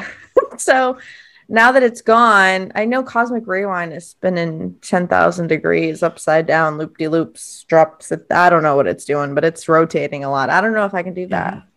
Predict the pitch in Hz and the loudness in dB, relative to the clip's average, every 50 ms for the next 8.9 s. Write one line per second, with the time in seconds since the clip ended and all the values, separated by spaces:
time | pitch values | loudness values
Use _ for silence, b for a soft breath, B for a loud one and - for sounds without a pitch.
0 | _ _ _ _ 202 208 202 202 202 - 247 269 269 - - 262 262 - - 233 | _ _ _ _ -4 -4 -4 -4 -4 -4 -4 -4 -4 -2 -2 -2 -2 -2 -6 -6
1 | 214 233 214 208 208 202 202 - - 208 185 180 190 190 190 190 185 185 180 175 | -2 -2 0 0 0 -2 -4 -4 -4 -2 -2 -2 -2 -2 -2 -2 -4 -4 -4 -4
2 | 185 180 185 185 185 - 185 185 175 175 180 175 180 165 170 - 202 175 170 170 | -4 -4 -4 -6 -6 -6 -4 -2 -2 -2 -2 -2 -4 -4 -2 -2 -2 -2 -2 -4
3 | 170 _ _ _ - 175 170 170 170 175 180 170 170 165 165 170 - - 190 - | -6 _ _ _ -4 -2 0 2 2 0 0 -2 -2 -2 -2 -4 -6 -8 -12 -12
4 | - - 170 165 170 - - - 180 170 165 165 165 160 180 - - 208 220 254 | -10 -8 -6 -6 -6 -8 -8 -6 -4 -4 -2 -2 -4 -4 -6 -4 -2 0 2 2
5 | 262 269 - 247 254 240 226 233 226 220 220 202 208 226 - - B B B B | 0 0 -2 -2 -2 0 2 2 2 2 2 2 2 2 0 -4 B B B B
6 | B B B B B - 214 214 226 214 220 - 214 208 208 208 202 190 214 202 | B B B B B -4 -2 -2 -2 -2 -4 -2 -2 0 2 2 0 0 -2 -2
7 | - 226 226 220 - - 233 214 208 196 202 196 - 202 180 170 185 - 190 185 | 0 0 -2 -2 -2 -2 -2 0 0 0 0 -2 -2 -4 -4 -6 -4 -4 -2 0
8 | 190 196 190 - 160 165 170 - - 175 175 165 165 185 208 202 - - | 0 -2 -4 -6 -6 -6 -6 -6 -10 -8 -8 -8 -8 -6 -8 -10 -12 -12